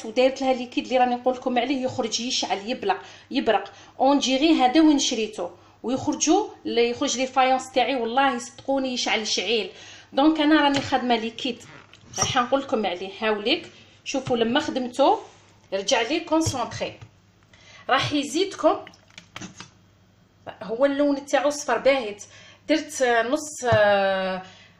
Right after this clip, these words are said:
نص قرعه هنا تاع ايزيس، النص الاخر فرغته في قرعه اخرى على النص، ودرت كاس تاع لاتاي، آه، خل ابيض،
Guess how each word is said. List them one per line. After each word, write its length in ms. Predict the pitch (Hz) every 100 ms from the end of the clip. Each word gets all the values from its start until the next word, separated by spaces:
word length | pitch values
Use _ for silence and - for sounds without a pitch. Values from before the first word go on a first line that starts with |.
| -
نص 220 | 202 226 -
قرعه 300 | 240 233 226
هنا 220 | 240 220
تاع 280 | 220 202 -
ايزيس، 680 | 226 190 233 349 508 - - - _ -
النص 220 | 208 -
الاخر 260 | 247 226 226
فرغته 440 | - 226 220 -
في 140 | 226 226
قرعه 280 | 226 190
اخرى 380 | 196 - 262 392 - - _ -
على 140 | -
النص، 440 | 220 214 359 - - - - -
ودرت 440 | 196 - 349 - -
كاس 300 | 294 285 -
تاع 140 | 226
لاتاي، 600 | 233 226 - 277 214 202 - - _ -
آه، 240 | 202 208 208
خل 560 | - - 277 370 466 - _ -
ابيض، 320 | 226 214 254